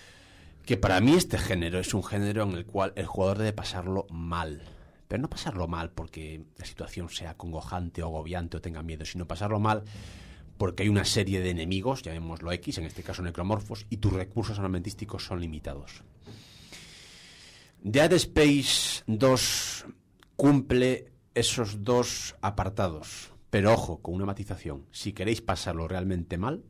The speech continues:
o sea, mal de verdad, empez-, jugarlo en extremo, dificultad extrema,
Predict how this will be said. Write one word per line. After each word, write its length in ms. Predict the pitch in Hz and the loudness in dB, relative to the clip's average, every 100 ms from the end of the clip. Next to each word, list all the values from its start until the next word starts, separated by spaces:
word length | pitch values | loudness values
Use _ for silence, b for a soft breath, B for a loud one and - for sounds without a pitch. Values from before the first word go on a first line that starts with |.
| - _ - | -20 _ -18
o 40 | |
sea, 220 | - 76 | -10 -8
mal 220 | 82 95 87 | -2 -2 -2
de 80 | |
verdad, 340 | 85 85 110 - | -4 -2 -4 -2
empez-, 380 | 85 82 80 - | -6 -6 -10 -10
jugarlo 420 | - 90 104 104 | -2 0 2 0
en 60 | 87 | -2
extremo, 440 | - 73 76 71 - | -6 -10 -10 -12 -14
dificultad 480 | - 98 - 85 85 | -12 -8 -6 -4 -6
extrema, 340 | - 80 71 | -6 -10 -10